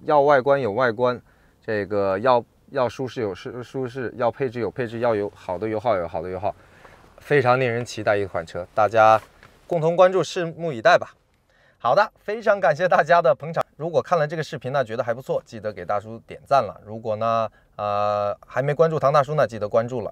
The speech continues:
以后呢就可以第一时间看到视频。如果你住在温村，对这台车感兴趣或者喜欢吉普呢，当然唐大叔讲很多吉普啊，欢迎加我微信联系我。那如果在加拿大温哥华呢，可以找唐大叔来看车买车，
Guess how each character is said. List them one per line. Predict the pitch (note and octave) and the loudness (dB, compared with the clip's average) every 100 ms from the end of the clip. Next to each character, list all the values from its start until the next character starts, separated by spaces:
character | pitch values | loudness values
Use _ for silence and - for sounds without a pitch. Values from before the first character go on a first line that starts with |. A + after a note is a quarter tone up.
| - | -12
以 | F2 | -18
后 | - G#2 | -4 -4
呢 | F#2+ F#2 | -2 -6
就 | F#2+ | -8
可 | - | -10
以 | F#2+ | -10
第 | G#2 | -10
一 | |
时 | G2 | -10
间 | G2+ G2+ | -8 -4
看 | A2 | -4
到 | F#2+ | -4
视 | F#2+ F#2 | -6 -10
频。 | E2 - - - _ | -14 -18 -20 -20 _
如 | D#3 | -2
果 | F3 | -2
你 | |
住 | D3 | 0
在 | E3+ E3 | 4 6
温 | F3 | 6
村， | F3 F#3 F#3+ - | 2 -2 -4 -6
对 | D#3+ | -8
这 | C#3+ | -2
台 | C3+ C3+ | 2 2
车 | D3+ | 4
感 | A#2+ | 0
兴 | F#2 C#3+ B2 | 0 -8 -10
趣 | C3 | -8
或 | G#2 | -8
者 | G#2 | -8
喜 | G2+ | -8
欢 | F#2+ A2 | -8 -8
吉 | A2 | -12
普 | A2+ F2 | -14 -10
呢， | F2 F2+ | -10 -8
当 | F#2 | -8
然 | F#2+ | -8
唐 | F#2+ | -6
大 | G2+ | -6
叔 | G2+ | -6
讲 | G#2 F#2 | -6 -10
很 | F#2+ | -8
多 | G2 | -14
吉 | G2 G#2+ | -14 -16
普 | - - _ _ _ | -16 -20 _ _ _
啊， | C3 D3+ D3 | 2 6 6
欢 | C#3 D#3 | 6 4
迎 | D#3 D#3 | 2 -2
加 | - D3 | 4 6
我 | A#2+ | 6
微 | B2 D3 | 2 -6
信 | D#3+ A#2+ | -10 -14
联 | - G2 | -12 -12
系 | A2+ | -8
我。 | B2 F#2+ - _ | -10 -10 -14 _
那 | G#2 G2 | -6 -6
如 | F#2+ | -6
果 | G#2 G2+ | -8 -4
在 | G#2+ G2+ | 0 0
加 | F#2 G#2+ | 0 -2
拿 | |
大 | G#2+ | 0
温 | G#2 | -2
哥 | G#2+ | -4
华 | G#2 F#2+ | -8 -8
呢， | G2 | -8
可 | - | -10
以 | F#2 | -10
找 | E2 D#2+ | -10 -10
唐 | F#2+ | -10
大 | F#2+ | -10
叔 | G#2 | -6
来 | G2 | -8
看 | - G#2 | -6 -10
车 | G2 | -10
买 | G2 | -12
车， | D#2+ G#2+ | -8 -10